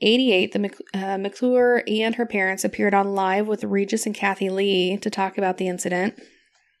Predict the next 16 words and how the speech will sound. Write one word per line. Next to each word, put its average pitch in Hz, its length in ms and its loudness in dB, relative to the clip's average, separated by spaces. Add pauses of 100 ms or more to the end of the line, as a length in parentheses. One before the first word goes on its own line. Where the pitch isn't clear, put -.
(580)
A 226 160 6
B 269 220 0
C 220 480 0
made 208 200 0
a 202 80 0
television 214 580 0
movie 202 340 2
of 196 120 0
the 202 80 -2
story 185 480 0
in 190 140 0
nineteen 185 340 -4
eighty-nine 185 760 -4 (680)
called 247 280 2 (140)
Everybody's 233 580 2
Baby, 185 560 -2